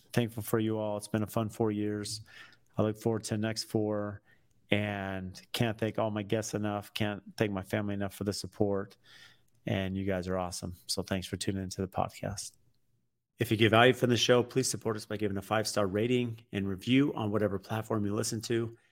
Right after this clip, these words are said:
And I also have a favor to ask. We've had some incredible guests that come on and share their wisdom, their knowledge about their business. So if you have friends or family members that could benefit from those episodes, please share it with them,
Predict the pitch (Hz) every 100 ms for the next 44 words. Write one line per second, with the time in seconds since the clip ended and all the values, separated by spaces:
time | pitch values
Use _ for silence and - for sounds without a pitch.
0 | _ _ - 104 110 147 160 151 123 -
1 | 113 101 101 95 - 104 113 110 107 104
2 | - 127 113 107 107 107 107 - 107 107
3 | 107 98 110 107 107 107 107 - 110 104
4 | - _ _ _ _ 110 110 107 107 104
5 | 101 104 101 101 104 101 104 107 104 -
6 | - _ _ _ _ - - 110 - 139
7 | 120 120 117 113 107 110 104 101 98 95
8 | 92 101 92 107 104 - 107 - 101 104
9 | 101 101 104 101 - 101 98 - 110 104
10 | - 107 104 101 98 90